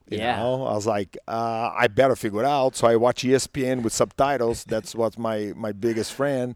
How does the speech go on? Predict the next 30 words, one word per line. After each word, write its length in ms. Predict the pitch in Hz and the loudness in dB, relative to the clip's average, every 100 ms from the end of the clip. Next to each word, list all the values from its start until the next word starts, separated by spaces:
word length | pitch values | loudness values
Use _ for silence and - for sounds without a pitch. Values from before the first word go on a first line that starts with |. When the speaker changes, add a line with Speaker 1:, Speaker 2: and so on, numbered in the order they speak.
| - | -4
Speaker 2:
Okay. 400 | 131 - 123 139 | -4 0 -2 2
Speaker 1:
Or 160 | - 185 | 8 10
I'll 160 | 165 | 8
come 240 | - 139 127 | 8 4 4
to 100 | 110 | -2
class 500 | - 95 92 87 - | -2 -2 0 -2 -4
and 120 | 98 | -6
say 200 | - 104 | -4 -4
something, 640 | 95 - 98 90 98 95 95 | -4 -4 -4 -4 -6 -6 -6
and 100 | 92 | -6
somebody, 840 | 107 98 101 98 95 92 90 87 - _ _ _ _ | -6 -4 -4 -2 -4 -4 -6 -8 -14 _ _ _ _
"W-, 800 | 62 57 113 - 101 98 98 101 - | -20 -20 -20 -20 -14 -10 -8 -10 -12
w-, 540 | 92 98 107 - 120 127 | -18 -16 -16 -16 -10 -6
would 160 | 117 | -2
you 80 | 147 | 0
mean 240 | 139 165 131 | 0 0 4
that?" 320 | 143 180 214 - 165 190 | 4 6 2 -6 -6 -6
Speaker 2:
<laughs> 100 | - | -4
Speaker 1:
And 140 | 185 | -2
I'm 120 | 117 | -2
like, 220 | 120 117 113 _ _ _ 214 | 0 -2 -4 _ _ _ -16
"Yes." 720 | 214 262 190 - - 170 - | 2 6 6 6 0 -2 -2
Speaker 2:
<laughs> 580 | 170 196 175 185 202 156 | -2 -2 -2 -6 -2 4
Speaker 1:
And 160 | 127 | 8
I 60 | - | 8
try 200 | - 143 | 8 4
to 120 | 139 | 4
memorize 640 | 123 156 151 131 131 151 | 6 6 8 6 4 2
for 140 | - 120 | 0 0
that. 280 | 127 160 | 0 0